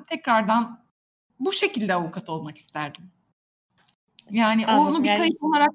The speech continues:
Speaker 1: görmüyorum Necla.
Speaker 2: Evet. Bu yol da size
Speaker 1: On dört
Speaker 2: çok
Speaker 1: senelik
Speaker 2: şey
Speaker 1: kayıp
Speaker 2: kattı.
Speaker 1: değil. Kesinlikle.
Speaker 2: Hı.
Speaker 1: Öğretmenlik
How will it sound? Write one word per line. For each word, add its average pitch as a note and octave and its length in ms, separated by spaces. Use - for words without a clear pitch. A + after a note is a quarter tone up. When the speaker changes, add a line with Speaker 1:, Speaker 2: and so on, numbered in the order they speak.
Speaker 1:
görmüyorum G#3 520
Necla. D3+ 440
Speaker 2:
Evet. G#3 300
Bu B3 140
yol A#3 260
da B3+ 80
size C4 60
Speaker 1:
On B3 40
dört G3 100
Speaker 2:
çok G3+ 180
Speaker 1:
senelik A#3+ 80
Speaker 2:
şey F3+ 120
Speaker 1:
kayıp G#3+ 140
Speaker 2:
kattı. G3 260
Speaker 1:
değil. G3 120
Kesinlikle. C4+ 960
Speaker 2:
Hı. A#3+ 100
Speaker 1:
Öğretmenlik A#3 680